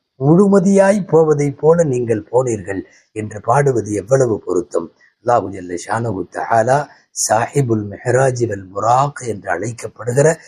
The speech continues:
எம்பெருமானார் ஸல்லல்லாஹு அலைஹி வஸல்லம் அவர்களின் இந்த பயணத்தினுடைய நெடும் புகழை காலம் உள்ளளவும் அதிலே உயிர்கள் உள்ளளவும் அல்லாஹ் உண்மைப்படுத்தி கொண்டே இருப்பானாக. இதையெல்லாம்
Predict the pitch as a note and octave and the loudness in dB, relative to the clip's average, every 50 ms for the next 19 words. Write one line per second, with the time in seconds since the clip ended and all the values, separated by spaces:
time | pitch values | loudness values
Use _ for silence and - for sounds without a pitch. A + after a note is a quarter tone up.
0 | - _ _ - F#2+ G2+ G#2 A#2+ C#3+ D#3 D#3 C#3+ B2+ A#2 A2 G2+ - - - B2+ | -20 _ _ -14 -8 0 2 4 4 4 2 0 -2 -2 -4 -4 -6 -6 -6 -2
1 | C#3+ D3+ C#3+ C3 A#2+ A2+ A2 G2+ F2+ G2 G#2 F#2+ G#2+ A2+ G#2+ F#2 G#2 F#2+ F#2 - | 0 0 0 0 0 0 0 0 0 -2 -4 -4 -4 -4 -6 -6 -6 -6 -4 -4
2 | - - A2+ G#2 F#2+ F2+ F2 E2 - _ _ _ _ _ _ - G#2 G#2+ A#2 A#2 | -4 -4 -4 -2 -2 -2 -2 -2 -8 _ _ _ _ _ _ -6 0 0 0 0
3 | F2+ D#2+ G2 F#2+ F#2+ E2+ D#2+ D#2 _ _ _ _ _ - G2+ A2 G2+ G#2 G2 - | 0 -2 -2 -2 -2 -2 -4 -6 _ _ _ _ _ -8 -6 -4 -4 -4 -4 -6
4 | - - G2 G#2+ C3 C#3 C#3+ C3+ - - - G#2 G2 F#2 F#2 F#2+ F#2 F#2+ G2 F#2+ | -4 -4 -2 0 2 2 2 0 -2 -4 -12 -10 -10 -8 -6 -6 -4 -4 -4 -4
5 | F#2+ G#2 A#2 A2+ C3+ C#3 C#3+ B2 A2+ - - G#2 - - B2 B2 C3+ D#3 F#3 F#3 | -4 -2 0 2 2 2 2 -2 -6 -8 -8 -8 -6 -4 0 2 2 2 2 0
6 | - _ _ _ _ _ _ _ _ _ _ _ _ _ _ _ - - - A#2+ | -6 _ _ _ _ _ _ _ _ _ _ _ _ _ _ _ -6 -2 0 2
7 | A#2 B2+ D3 D#3+ E3+ F3 E3 D#3+ C3+ A#2 A#2 C3 C3+ C#3+ D3 D3 D3 D3 E3 F#3 | 2 2 2 4 4 2 2 2 0 0 0 0 2 2 2 2 2 0 0 0
8 | F3+ C3+ G#2 G2+ A2 A2 G#2 G2 G2 B2 C#3 D3+ F3 F#3+ F3 C#3+ - D3 C3+ A#2+ | -2 -2 -4 -4 -4 -4 -4 -4 -2 -2 0 2 2 2 2 2 0 -2 -2 -2
9 | A2 A2 A2+ B2 C3+ C3 A#2+ A2+ B2 C3+ C3 A#2 F2 F2+ F#2+ G#2+ G#2 F#2 F2 - | -8 -10 -8 -4 -2 0 0 -2 -2 -8 -10 -12 -10 -8 -2 0 0 0 0 -2
10 | _ _ _ _ _ _ - A2+ B2+ C#3+ D#3 E3+ F3 E3 - D3 D3 C#3+ C#3 A#2 | _ _ _ _ _ _ -6 -2 0 2 4 4 2 2 2 2 2 2 2 -2
11 | - C#3 B2+ - C#3 C3+ C3+ C3 C#3+ D3 D3 B2 A2 A2 A2+ - - A2 G2+ F#2 | -6 -8 -4 0 0 2 4 4 4 2 4 0 -2 -2 -2 0 2 2 2 2
12 | F2 F2 F2 E2 E2+ E2+ E2 E2+ - _ _ _ _ _ - F2+ G2+ G#2 G#2+ A2 | 2 -2 -2 0 0 0 0 0 -4 _ _ _ _ _ -14 -8 -4 -2 -2 -2
13 | A2+ A#2 A#2+ B2 C3 C#3 C#3+ C#3+ | -2 -2 -2 -2 -2 -2 -4 -6